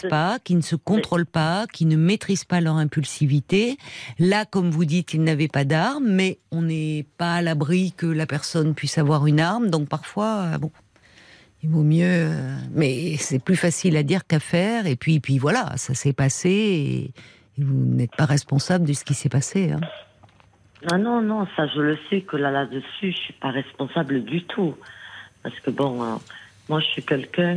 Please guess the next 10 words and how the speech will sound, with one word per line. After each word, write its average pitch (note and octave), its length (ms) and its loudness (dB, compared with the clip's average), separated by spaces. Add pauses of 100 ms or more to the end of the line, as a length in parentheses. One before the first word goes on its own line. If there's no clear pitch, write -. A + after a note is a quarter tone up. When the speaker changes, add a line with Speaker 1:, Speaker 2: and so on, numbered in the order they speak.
Speaker 1:
euh, C3+ 600 -2 (720)
si C#3+ 100 -10
je C#3+ 100 0
fais D3+ 140 -2
une C#3+ 120 -2
connerie, D3+ 480 -2
je D3 80 -10
vais D3 80 -2
assumer. C3+ 480 -6 (600)
Speaker 2:
Hmm. C#3+ 220 4